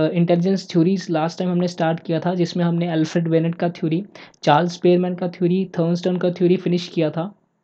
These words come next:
So आज हम फर्दर कुछ थ्योरी डिस्कस करेंगे। तो फर्स्ट जो थ्योरी हम डिस्कस करने जा रहे हैं, वो आपका है रॉबर्ट स्टेनबर्ग थ्योरी। इस थ्योरी को ट्राईआर्की थ्योरी भी कहा जाता है और three forms of intelligence भी इस थ्योरी को कहा जाता है।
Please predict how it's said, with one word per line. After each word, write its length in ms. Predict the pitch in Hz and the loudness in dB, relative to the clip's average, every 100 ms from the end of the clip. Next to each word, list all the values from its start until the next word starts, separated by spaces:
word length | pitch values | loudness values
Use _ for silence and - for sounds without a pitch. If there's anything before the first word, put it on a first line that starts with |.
| _ _ _ - | _ _ _ -10
So 120 | - | 0
आज 260 | 151 160 170 | 2 4 2
हम 300 | 185 190 202 _ | 0 0 -6 _
फर्दर 320 | - 165 180 | 0 2 4
कुछ 260 | 175 190 - | 2 -2 0
थ्योरी 180 | 175 175 | 2 2
डिस्कस 380 | 165 160 175 170 | 0 0 -4 -2
करेंगे। 400 | 165 156 165 208 - - - | -2 -2 -4 -8 -14 -14 -4
तो 80 | 175 | -4
फर्स्ट 340 | - 208 202 | 2 4 6
जो 100 | 226 | 4
थ्योरी 280 | 220 196 190 | 4 2 4
हम 120 | 190 | 4
डिस्कस 320 | 185 180 190 | 2 2 0
करने 320 | 185 180 175 170 | 2 2 2 2
जा 180 | 156 | 2
रहे 100 | 147 | 0
हैं, 100 | 165 | -2
वो 100 | 175 | 0
आपका 320 | 160 151 175 165 | 0 -2 -2 0
है 180 | 175 208 - - 156 | -2 -6 -14 -8 0
रॉबर्ट 320 | 156 170 175 | 2 2 -2
स्टेनबर्ग 520 | - 165 160 156 156 | -2 -2 0 0 -2
थ्योरी। 360 | - 135 123 - - - - | -6 -8 -8 -10 -18 -14 -4
इस 200 | 190 - | -4 0
थ्योरी 200 | 196 202 | 0 2
को 120 | 202 | 2
ट्राईआर्की 720 | 196 165 165 175 165 170 196 175 | 0 2 0 2 0 -2 -6 -4
थ्योरी 260 | 180 170 180 | 0 2 2
भी 100 | 190 | 0
कहा 220 | 185 165 | 0 0
जाता 300 | 170 143 156 | 0 -2 -4
है 100 | 185 - | -8 -6
और 120 | 160 | -6
three 260 | 170 202 202 | -2 2 2
forms 340 | - 180 185 | 0 -2 0
of 80 | 190 | 0
intelligence 480 | 190 175 160 175 175 | 0 0 0 0 -2
भी 80 | 185 | -4
इस 180 | 180 - | -4 -2
थ्योरी 200 | 170 175 | -2 -2
को 120 | 175 | -4
कहा 200 | 170 156 | -4 -4
जाता 300 | 156 135 147 | -4 -4 -6
है। 200 | 175 | -8